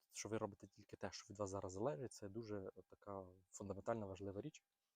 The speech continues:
щоб не розтрачувати своє життя в попусту. Тобто, от є такі, знає, от я думаю, в кожної людини є таке відчуття, от ви прожили рік, так, але ви не можете навіть згадати конкретно, от і за що цей рік. Ви можете згадати якихось,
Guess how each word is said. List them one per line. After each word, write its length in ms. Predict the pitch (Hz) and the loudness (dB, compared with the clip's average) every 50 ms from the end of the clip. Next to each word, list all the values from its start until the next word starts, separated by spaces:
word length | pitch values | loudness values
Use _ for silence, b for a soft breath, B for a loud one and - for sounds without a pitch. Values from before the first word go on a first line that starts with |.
| _ _ _ _ _ _ _ | _ _ _ _ _ _ _
щоб 360 | - - - - 104 98 98 101 | -18 -16 -4 -4 -4 -4 -2 -2
не 420 | 104 104 107 107 104 101 98 101 - | 0 2 2 2 0 -2 -4 -8 -4
розтрачувати 840 | - 98 98 - - - 120 120 - - 110 107 101 - - 98 95 | -2 -2 -2 -4 -2 0 0 0 0 0 -2 -4 -4 -2 -4 -8 -6
своє 280 | 90 - - - 104 101 | -6 -8 -4 -2 -2 -2
життя 300 | 95 98 - - - 107 101 | -2 -4 -8 -8 -8 -6 -4
в 300 | 101 98 95 95 92 90 _ _ | -2 -2 -4 -4 -8 -12 _ _
попусту. 400 | 117 104 - - - - _ 123 _ | -2 -2 -2 -6 -16 -20 _ -20 _
Тобто, 280 | _ 104 - _ - - - b b b b b b b b b b _ _ _ _ | _ -6 -4 _ -6 -6 -6 b b b b b b b b b b _ _ _ _
от 140 | 101 98 - - - _ | 0 0 0 -2 -12 _
є 160 | - 113 113 | 2 2 2
такі, 340 | 101 - 101 - - 107 101 | 2 0 -6 -12 -4 -4 -2
знає, 540 | 92 95 104 107 110 104 104 101 - - 101 | 0 0 0 0 0 0 0 0 0 0 0
от 200 | 101 101 104 101 - | 0 0 -2 -4 -4
я 200 | 110 101 104 110 | -2 0 2 2
думаю, 160 | 113 113 113 | 2 0 -4
в 40 | 110 | 0
кожної 260 | - 156 123 110 101 | -2 -2 -2 0 -6
людини 300 | 95 92 110 123 127 113 | -4 -2 -2 -2 -2 -2
є 120 | 98 104 | -4 -4
таке 340 | 101 - - - - 101 95 92 92 92 90 92 101 - | -6 -8 -12 -10 -8 -8 -8 -10 -12 -16 -20 -20 -20 -20
відчуття, 340 | - _ - 104 - - 131 | -20 _ -18 -10 -2 0 0
от 200 | 131 113 95 - | 2 0 -2 -4
ви 120 | 101 104 98 | -6 -6 -6
прожили 340 | - - - 104 95 92 | -4 0 2 2 2 2
рік, 180 | 98 143 147 - | 0 -4 -6 -4
так, 220 | - 123 117 - - | -4 -4 -4 -4 -2
але 120 | 98 98 | -2 -2
ви 80 | 98 101 | -2 -2
не 80 | 101 | -4
можете 220 | 98 98 95 - 101 | -4 -6 -6 -6 -6
навіть 240 | 98 98 95 90 - | -6 -6 -6 -6 -4
згадати 300 | 104 98 - 98 95 - _ _ _ _ _ _ _ _ _ | -4 -2 -2 -2 -6 -6 _ _ _ _ _ _ _ _ _
конкретно, 400 | 104 - - - - - - - - | -20 -6 -4 -4 -4 -4 -10 -12 -12
от 80 | - - - _ | -14 -14 -14 _
і 200 | - 92 95 98 | -18 -8 -6 -6
за 240 | 90 95 - - 101 | -6 -6 -6 -4 0
що 120 | - 107 | 0 0
цей 160 | 104 - - | 0 0 -6
рік. 140 | - 95 - | -10 -10 -6
Ви 60 | 104 | 0
можете 220 | 104 110 107 - 104 | 2 2 2 0 -4
згадати 380 | 95 92 90 98 95 - - | -6 -2 0 0 0 -2 -4
якихось, 400 | 92 - _ - - - 98 - | -14 -16 _ -14 -8 -8 -8 -8